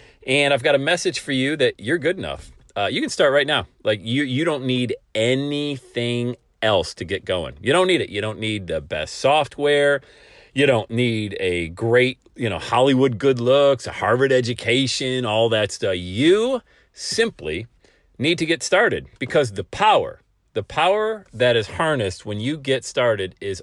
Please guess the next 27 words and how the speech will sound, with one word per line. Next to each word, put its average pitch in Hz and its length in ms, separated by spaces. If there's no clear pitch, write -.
off 120 420
the 107 420
charts. - 460
So - 140
let's 185 180
dive 196 400
into 262 500
today's 220 380
Every 185 180
Day 180 120
is 160 100
Saturday 165 300
podcast 160 640
on 147 80
a 135 60
beautiful 120 500
October 107 400
day 104 260
in 240 300
Ohio 90 500
and 277 260
in 202 360
the 127 160
Every 120 120
Day 117 100
is 104 80
Saturday 107 460